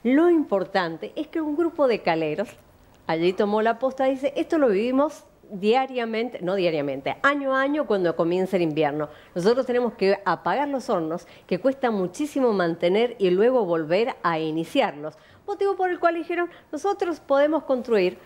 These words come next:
porque, eh, la empresa Ecogas les ha dicho que no va a hacer ninguna inversión, no tienen dinero y que hay que arreglárselas como se pueda. Entonces los caleros dijeron,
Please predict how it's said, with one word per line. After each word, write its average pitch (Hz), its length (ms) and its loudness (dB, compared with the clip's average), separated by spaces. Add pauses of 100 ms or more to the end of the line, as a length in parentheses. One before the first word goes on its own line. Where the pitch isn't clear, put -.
(120)
porque, 180 420 0
eh, 175 320 2
la 160 140 0
empresa 233 380 0
Ecogas 254 420 0
les 240 80 -2
ha 202 40 -2
dicho 240 380 -4
que 202 120 0
no 220 120 0
va 262 120 4
a 262 40 0
hacer 254 300 -4
ninguna 247 420 0
inversión, 262 540 2
no 247 160 0
tienen 247 320 0
dinero 247 460 2
y 185 160 -2
que 247 360 0 (380)
hay 190 180 -2
que 202 120 -2
arreglárselas 190 600 -2
como 185 220 -2
se 170 160 -4
pueda. 147 340 0 (220)
Entonces 349 260 -2
los 330 80 2
caleros 320 300 2
dijeron, 294 280 2